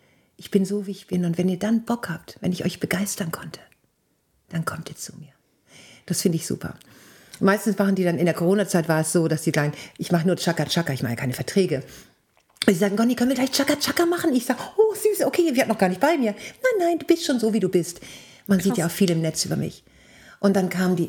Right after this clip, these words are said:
Speaker 1: irgendwann entspannt zu mir, aber die wollten halt unbedingt ganz schnell die Hausaufgaben haben. <laughs> Ja, so ist das. Also sehr liebevoll. Ich glaube, dass ich, ähm, bestimmte Paare anziehe und dass jeder Redner auf seine Paare trifft.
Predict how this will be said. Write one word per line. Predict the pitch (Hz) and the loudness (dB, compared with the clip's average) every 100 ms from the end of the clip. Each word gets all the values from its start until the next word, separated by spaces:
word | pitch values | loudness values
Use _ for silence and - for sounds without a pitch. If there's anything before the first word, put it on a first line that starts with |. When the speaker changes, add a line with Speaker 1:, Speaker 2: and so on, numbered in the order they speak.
| 180 | 2
Speaker 1:
irgendwann | 180 175 160 160 160 143 - | 2 0 0 0 0 0 -4
entspannt | 143 - 160 156 - | -8 -4 -2 0 0
zu | 165 | 0
mir, | 160 - | 0 -2
aber | |
die | 131 127 | -6 -6
wollten | 143 147 | -6 -6
halt | 123 | -8
unbedingt | - 170 180 160 | -4 -2 0 -2
ganz | - | -4
schnell | - 175 | -4 -2
die | 196 | 0
Hausaufgaben | 240 285 - - 135 | 0 -2 -8 -10 -12
haben. | 131 - _ - - _ - - - - - | -14 -18 _ -20 -20 _ -20 -20 -20 -18 2
<laughs> | 330 - 349 - 302 330 | 2 4 0 0 0 0
Ja, | - 156 - - - 349 - | 2 2 2 -2 2 2 2
so | 185 208 | 2 2
ist | 175 - | 2 -2
das. | - - - 392 - - - | -4 -4 -10 -16 -16 -12 0
Also | 180 170 175 156 - - - _ | 2 2 0 -2 -8 -18 -20 _
sehr | 165 208 190 | 0 2 2
liebevoll. | 170 101 - 139 - - | 0 -6 -8 -10 -10 -10
Ich | - | -4
glaube, | 190 190 190 | 2 2 2
dass | 175 | 0
ich, | 262 - | 0 0
ähm, | 180 170 165 160 - _ - | 0 0 0 -2 -8 _ -4
bestimmte | 185 - 202 180 175 | -2 2 2 2 -2
Paare | 151 151 135 | -6 -8 -6
anziehe | - 139 - 143 - _ | -8 -8 -10 -16 -20 _
und | 170 | -4
dass | 175 170 | -2 0
jeder | 180 180 175 | 2 2 2
Redner | 175 170 170 156 | 0 0 -2 -4
auf | 165 | -6
seine | - 160 165 165 | -2 0 0 0
Paare | 151 - 156 147 - | -4 -4 -4 -2 -6
trifft. | - - - | -8 -10 -12